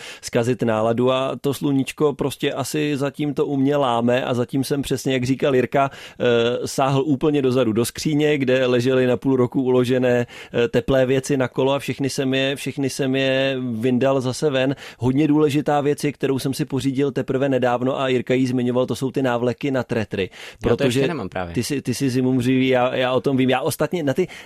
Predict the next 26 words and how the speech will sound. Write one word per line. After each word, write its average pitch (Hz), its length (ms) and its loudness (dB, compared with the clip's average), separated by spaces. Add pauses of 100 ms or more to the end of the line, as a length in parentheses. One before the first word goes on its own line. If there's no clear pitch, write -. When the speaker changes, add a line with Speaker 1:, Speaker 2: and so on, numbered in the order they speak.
Speaker 1:
na 127 240 0
ty, 160 420 0
eh, 135 360 0
řekněme, 147 500 -2
okrajové 156 520 2
části 143 380 -2
těla, 120 260 0
tedy 117 200 2
právě 131 280 0
na 131 120 2
ruce 143 260 0
a 156 120 0
na 151 120 0
nohy, 110 320 0
na 110 80 -2
chodidla 123 460 0
a 127 160 -2
na 131 120 0
dlaně, 113 340 0
tak 107 160 -6
na 117 100 0
ty 139 120 -4
jsem 151 200 -2
taky 127 260 -4
docela 117 360 0
háklivý. 104 520 -4